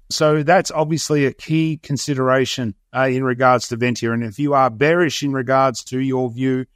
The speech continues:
with what the labour market's going to do,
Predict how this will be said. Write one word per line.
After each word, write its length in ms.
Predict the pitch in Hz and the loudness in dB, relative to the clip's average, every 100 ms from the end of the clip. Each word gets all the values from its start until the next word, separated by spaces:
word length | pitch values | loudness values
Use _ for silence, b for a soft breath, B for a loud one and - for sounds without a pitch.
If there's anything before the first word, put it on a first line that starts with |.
| _ _ _ | _ _ _
with 300 | 123 127 - | 0 0 0
what 300 | - 139 139 | -2 0 0
the 80 | - | -2
labour 340 | 131 151 170 160 | 2 2 4 4
market's 440 | 143 135 131 - | 4 2 -2 -4
going 300 | 135 131 123 | 0 2 0
to 100 | 117 | -6
do, 300 | 113 180 | -2 0